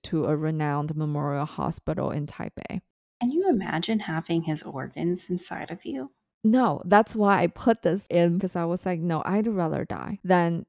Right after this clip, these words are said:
Speaker 1: having a rapist, murderer, and kidnapper's organ inside of me." I feel like the body carries these memories. I'm just not down with that.
Speaker 2: I mean, I would probably take the organ over dying,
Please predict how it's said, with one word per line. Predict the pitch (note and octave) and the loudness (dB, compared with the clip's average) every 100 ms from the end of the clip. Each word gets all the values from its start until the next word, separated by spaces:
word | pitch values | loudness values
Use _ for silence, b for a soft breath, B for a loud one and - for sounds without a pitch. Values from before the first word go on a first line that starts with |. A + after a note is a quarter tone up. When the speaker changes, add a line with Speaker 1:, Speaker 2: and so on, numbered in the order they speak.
| _ | _
Speaker 1:
having | - F3 E3 D#3+ D#3+ D#3+ D#3 _ - | -2 0 0 -4 -4 -8 -10 _ -4
a | E3+ | -2
rapist, | D#3 D3+ D#3+ D#3 D3+ D#3 - | 0 0 0 0 0 -2 -6
murderer, | - D#3+ D#3 D3 D3+ D3 D3 D3 | -2 0 0 0 -2 0 0 -2
and | D3 | -6
kidnapper's | - - - D3+ C#3 - D3 - - | -8 -6 -4 -4 -6 -4 -6 -6 -8
organ | D3 - F2 C#3+ | -6 -6 -8 -6
inside | D#3+ - - - | -8 -8 -12 -12
of | - | -10
me." | D3 - F3+ | -10 -8 -4
I | - F#3 | 0 2
feel | G#3+ A3+ | 2 2
like | A3 G#3+ | 2 0
the | F#3+ | -4
body | - D3 D3+ D#3 | -2 -2 -2 -2
carries | D#3+ - E3+ D3 C#3+ C3+ - | -6 -10 -6 -6 -6 -8 -10
these | - D#3 D#3 | -12 -10 -10
memories. | D3+ - F3+ - - - - | -10 -10 -12 -12 -12 -14 -6
I'm | E3 D#3+ | -6 -4
just | E3 E3 | -8 -8
not | D3 F2+ | -10 -10
down | - - - F3 | -14 -14 -10 -6
with | F3 - | -6 -8
that. | - - - _ _ _ _ _ _ - | -10 -12 -14 _ _ _ _ _ _ -6
Speaker 2:
I | F#3+ | -2
mean, | F#3+ F#3 F3 F3+ G3+ _ _ _ _ _ | 0 0 0 -4 -8 _ _ _ _ _
I | G3 G#3+ | 2 2
would | A#3 | 0
probably | A3+ G#3+ G3 F3+ F3 | -2 -2 -2 -6 -6
take | F3 F#3+ F3+ _ - | -6 -8 -8 _ -10
the | G3+ G#3 - _ _ _ | -8 -6 -10 _ _ _
organ | G#3 G#3 A3 A3+ A#3+ A#3 | -6 -4 -4 -6 -8 -8
over | G#3 G#3+ | -8 -8
dying, | A3 A3 A3 A#3 B3+ | -6 -6 -4 -6 -8